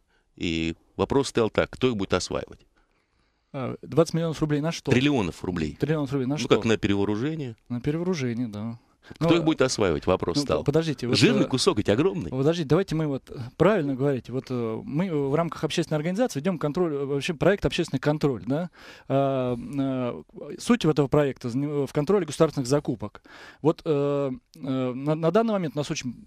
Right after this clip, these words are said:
Speaker 2: огромный, богатый опыт, можно сказать, уникальный. Более, там, пятисот обжалованных процедур за полтора
Speaker 1: Мгм.
Speaker 2: года. Но, э, к сожалению, к, к процедурам, э, Министерства обороны это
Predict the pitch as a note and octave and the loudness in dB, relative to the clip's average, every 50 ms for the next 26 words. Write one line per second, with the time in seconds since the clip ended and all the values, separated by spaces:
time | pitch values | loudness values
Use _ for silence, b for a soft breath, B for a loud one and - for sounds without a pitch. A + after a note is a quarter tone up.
0 | _ - - D3 D3 E3+ F3+ E3+ C#3 C3 A#2 A2 B2 C3+ C#3 D3 C#3 - - D3 | _ -4 -2 2 4 4 4 4 2 -2 -4 0 -2 2 2 2 0 2 0 -2
1 | F#3 G#3+ - C3 B2 B2+ C3+ B2 - - C#3 C3 B2+ C3 C#3+ D3 C#3 - C#3 A#2+ | -2 0 -2 -4 -4 -4 -6 -6 -4 -4 -2 -2 0 -2 -2 -2 0 0 0 0
2 | A2 G#2 A2 A2 B2+ D3 C#3 C#3 C3 - A#2 A#2 - B2+ - D3+ - D#3+ C#3+ - | 0 -4 -6 -2 0 0 0 0 -2 -4 -6 -8 -8 -8 -8 -2 -2 -2 0 0
3 | C3+ A#2+ A#2+ C3+ B2+ A#2+ B2 - - B2+ - - C#3+ F3+ G#3+ F#3 C#3+ C3 - B2+ | -2 -2 0 -2 -2 -2 -4 -6 -8 -8 -6 -2 -2 0 0 0 -2 -4 -4 -2
4 | A#2+ C#3+ C#3+ C#3 C3+ A2 - A#2+ A#2+ G#2 F#2 - B B B B B B B B | 0 0 0 0 2 2 0 0 -2 -4 -8 -14 B B B B B B B B
5 | B B - C3+ D#3 F#3 F3+ D#3+ - - D#3 C#3+ D3 - - D#3 D#3 E3 F3+ F3 | B B -4 -2 0 2 0 0 0 0 -2 -2 -2 0 -2 -2 0 2 0 0
6 | E3 E3 D#3+ D#3 D3+ C3 - D#3 D3+ C#3+ C#3+ C#3+ C#3 C3 C3+ - _ D#3 C#3+ - | 0 0 -2 -2 -2 -2 -2 0 0 0 0 0 -2 -2 -4 -6 _ -8 -8 -6
7 | D#3+ D#3 E3+ D#3+ D3+ C#3+ C#3+ C3+ C3 C#3 - - F3+ D#3 C#3 C#3 C3+ C3 B2+ B2+ | 0 0 0 0 2 0 -2 -2 -2 -4 -8 -10 -6 -4 -2 0 0 0 -2 -2
8 | D3+ D3+ E3+ E3+ - C4 C4 - - F3 D#3+ D#3+ D#3 C#3+ C3+ B2 B2 C3+ E3+ F#3+ | -2 -2 -2 2 2 2 4 4 4 4 4 4 4 2 0 -2 -2 0 0 0
9 | - F#3+ F3 - | 2 2 2 2